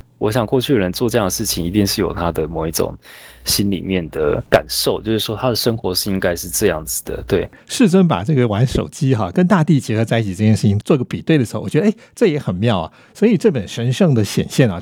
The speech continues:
Speaker 2: 绝对不只是那种古代的那些宗教的起源而已，它跟我们现代生活非常有关联哈。那我看到有一个很有趣的习俗，这个是讲到石头，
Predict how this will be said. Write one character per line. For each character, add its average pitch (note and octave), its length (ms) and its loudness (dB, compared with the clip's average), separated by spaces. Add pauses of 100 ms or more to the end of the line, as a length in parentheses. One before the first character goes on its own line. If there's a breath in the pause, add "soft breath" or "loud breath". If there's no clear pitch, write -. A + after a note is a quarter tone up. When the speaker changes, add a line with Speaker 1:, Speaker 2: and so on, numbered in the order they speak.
Speaker 2:
绝 - 140 2
对 G3 100 4
不 - 140 0
只 C#3 160 -6
是 A2+ 140 -4
那 B2 80 4
种 A#2 120 2
古 F#2+ 160 -8
代 A#2+ 160 0
的 G2+ 140 0
那 G#2+ 160 0
些 G2+ 240 -2
宗 B2 240 2
教 A#2 160 2
的 F#2+ 100 -10
起 - 240 -10
源 E2+ 220 0
而 E2+ 100 0
已， D#2+ 160 -2 (400 loud breath)
它 E3+ 120 0
跟 D#3 120 2
我 C#3 60 4
们 A2 100 -4
现 C#3 200 -2
代 B2 100 2
生 A#2+ 160 0
活 G2 140 -2
非 D3+ 180 2
常 A2+ 220 0
有 F#2+ 160 0
关 G2+ 280 -2
联 F2 220 0
哈。 F2+ 160 0 (260 loud breath)
那 G3 80 2
我 B2+ 200 2
看 F#3 200 2
到 D#3+ 140 4
有 G#2 140 0
一 A2+ 100 -2
个 B2+ 160 0
很 C3+ 160 2
有 A#2+ 140 2
趣 - 180 -4
的 B2 100 0
习 A2 320 -2
俗， F2+ 400 0 (300 loud breath)
这 - 140 -6
个 C#3 80 4
是 B2+ 100 0
讲 F#2+ 160 -4
到 A2+ 300 0
石 - 320 0
头， - 360 -6